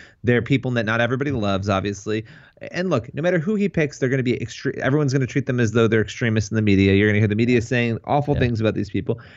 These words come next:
Speaker 1: And look, we have to be fair and we have to look at the facts. I think, uh, again, with Steve Bannon, the facts are just not there to back up the
Speaker 2: What are your
Speaker 1: insane
Speaker 2: thoughts
Speaker 1: things
Speaker 2: on this?
Speaker 1: people are saying.
Speaker 2: Uh, the things that are being said about Steve Bannon. Now, first, let's get into the other people real quick. I'm a big Mike Pence fan, as you know.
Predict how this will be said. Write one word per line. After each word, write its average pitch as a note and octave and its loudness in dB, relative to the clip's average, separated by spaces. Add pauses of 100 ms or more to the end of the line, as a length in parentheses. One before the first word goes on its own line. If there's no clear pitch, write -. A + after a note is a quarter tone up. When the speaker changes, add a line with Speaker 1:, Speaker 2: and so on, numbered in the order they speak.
(160)
Speaker 1:
And A3+ 2
look, A#3 2
we E3 4
have F3 2
to E3 -12
be E3 -2
fair A#2+ 0
and B2+ -4
we B2 -4
have A2+ -8
to B2+ -4
look A#2 -6
at C3 -10
the A2+ -10
facts. G#2 -4
I G2 -4
think, A2+ -10
uh, G2+ -10
again, A2 -2
with G#2 -2
Steve A#2 -2
Bannon, G#2+ -2 (200)
the G#2 -6
facts A#2 -2
are A2+ 0
just G#2 -6
not A2 -6
there A2 0
to G#2 -10
back G2+ -4
up G#2 -6
the E3+ -6
Speaker 2:
What - -2
are B3 -2
your C4 0
Speaker 1:
insane A3 -2
Speaker 2:
thoughts A#3 -2
Speaker 1:
things G3+ -4
Speaker 2:
on G3+ 2
this? E3 0
Speaker 1:
people G2+ -4
are G#2+ -2
saying. - -10
Speaker 2:
Uh, F3 -4
the F3+ -2
things A3+ 2
that A3 0
are G3+ 2
being F#3 4
said D#3 0
about D3 0
Steve C#3 -4
Bannon. C3 0
Now, D#3+ 4
first, G#3 -2
let's F#3+ -12
get G#3+ -2
into F3+ 0
the C3+ -2
other B2+ 2
people - -8
real G2+ -2
quick. - -14
I'm D#3 2
a C3 -2
big C3 0 (200)
Mike A#2+ -4
Pence G2 -8
fan, F2 -8
as F#2 -6
you F#2 -8
know. F2 -10